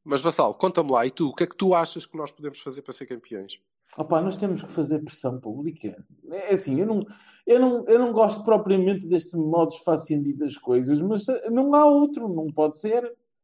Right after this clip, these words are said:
Speaker 2: Não pode ser, não pode ser. Temos que denunciar logo a, a, a tempo e de uma forma oficial, sem ser, por exemplo, olha, eu achei que o Sérgio, na conferência de imprensa da antevisão, conseguiu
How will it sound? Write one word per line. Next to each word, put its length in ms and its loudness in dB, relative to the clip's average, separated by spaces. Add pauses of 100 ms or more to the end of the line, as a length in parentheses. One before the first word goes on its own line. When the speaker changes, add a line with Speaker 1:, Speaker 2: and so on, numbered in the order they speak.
(420)
Speaker 2:
Não 60 -2
pode 220 2
ser, 540 0
não 200 -12
pode 240 0
ser. 320 2 (260)
Temos 260 -2
que 120 -14
denunciar 880 0
logo 680 2 (160)
a, 680 4 (260)
a, 120 4
a 40 4
tempo 720 -6 (360)
e 140 -6
de 60 -6
uma 160 -6
forma 320 -2
oficial, 920 -2 (240)
sem 300 -4
ser, 380 -2
por 80 -6
exemplo, 320 -2
olha, 180 2
eu 120 4
achei 300 -4
que 120 -12
o 20 -6
Sérgio, 400 -6
na 100 -8
conferência 640 -10
de 120 -12
imprensa 560 -12
da 140 -2
antevisão, 680 -6 (380)
conseguiu 640 2